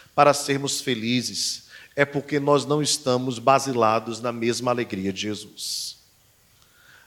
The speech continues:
As alegrias que este mundo podem trazer são passageiras e temporárias,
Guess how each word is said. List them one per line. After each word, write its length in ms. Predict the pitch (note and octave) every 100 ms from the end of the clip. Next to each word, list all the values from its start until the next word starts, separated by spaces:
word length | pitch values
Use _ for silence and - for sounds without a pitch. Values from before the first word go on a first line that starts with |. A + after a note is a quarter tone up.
| _
As 180 | C3 C3+
alegrias 600 | E3+ D#3+ C3+ F#3+ G3+ -
que 140 | -
este 240 | F3+ F3 E3
mundo 280 | D3+ E3+
podem 400 | D3+ D3+ D3+ D#3
trazer 640 | D3+ D3+ C3+ A2 A2 A#2 A2+ - - - _ _ - _
são 320 | - D3+ D3 D3
passageiras 1040 | D#3 D#3 E3 C3 G#2+ B2 D#3 F#3 F#3 D#3+
e 80 | F3
temporárias, 1120 | F3+ F3 E3+ E3 G#2 G2+ G#2 F#2 - - -